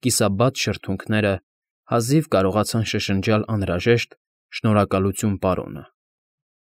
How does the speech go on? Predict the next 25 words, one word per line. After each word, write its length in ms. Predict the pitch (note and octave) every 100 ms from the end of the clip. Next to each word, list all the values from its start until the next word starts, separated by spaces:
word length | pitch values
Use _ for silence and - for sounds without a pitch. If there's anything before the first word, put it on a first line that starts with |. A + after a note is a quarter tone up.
| _ _ _ _ -
Մի 80 | -
քանի 300 | D3 A#2+ A2
րոպե 240 | - B2+
տևող 380 | B2 G#2 G#2+ G2+
լռությունից 520 | F#2+ G2 - G#2 G2+ F#2
հետո 200 | - C3+ B2+ _ _ _ _
ես 220 | B2+ A#2+ -
ասացի 400 | B2 D3 - F#2+
նրան, 340 | D#2+ - - _ _ _ _ _ _
ամենահնազանդ 920 | A#2+ A#2 G#2 F#2+ G#2 F#2+ F#2 B2+ C3 -
տեսք 320 | G#2 - F#2
ընդունելով. 580 | - F2 E2+ C2+ - - _ _ _ _ _ _ _ _ _ _ _ _ _ _ -
«Ես 260 | A2 G#2 G2+
լսել 400 | G2 - F#3+ E3
եմ, 120 | F2+
իշխանադուստր, 680 | - F2+ F2 - C2 - - - _ _ _ _ _ _ _ -
որ 100 | G#3+
ձեզ 200 | F3+ G3 G#2+
բոլորովին 520 | G#2+ G#2+ G#2+ A#2+ -
անծանոթ 540 | A#2+ A2 G2 A2+ A2+ F2+
լինելով, 460 | F2+ F#2 B2+ - _ _ _ _ _ -
արդեն 360 | E3 G3+ E3+
դժբախտություն 680 | A2 F#2+ G2 - G2+ - E3 E3+
եմ 140 | D3
ունեցել 480 | B2 - A#2+ A2+